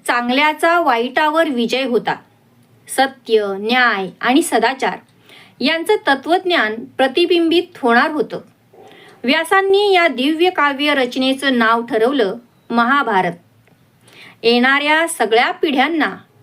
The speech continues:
जीवनाचं तत्त्वज्ञान शिकवणारं हे महाकाव्य जतन करून ठेवायला हवं, असा विचार व्यासांच्या मनात आला.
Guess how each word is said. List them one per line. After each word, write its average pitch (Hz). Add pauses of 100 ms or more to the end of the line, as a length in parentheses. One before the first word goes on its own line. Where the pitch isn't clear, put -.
जीवनाचं 240
तत्त्वज्ञान 277
शिकवणारं 226
हे 254
महाकाव्य 220 (480)
जतन 339
करून 359
ठेवायला 226
हवं, 247 (460)
असा 247
विचार 247 (380)
व्यासांच्या 311
मनात 226
आला. 180